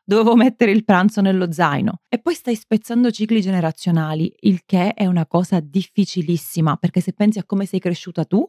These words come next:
sicuramente non c'era questa consapevolezza da parte dei tuoi genitori, non c'erano le risorse per loro per crescerti in maniera rispettosa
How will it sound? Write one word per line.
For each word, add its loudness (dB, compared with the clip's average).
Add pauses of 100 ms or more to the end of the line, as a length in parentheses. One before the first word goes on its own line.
(100)
sicuramente -2
non 0
c'era -2
questa -2
consapevolezza -2
da 0
parte -4
dei -2
tuoi -2
genitori, -2
non 4
c'erano 2
le 2
risorse -2
per -4
loro 0
per -2
crescerti -2
in 6
maniera 2 (100)
rispettosa 0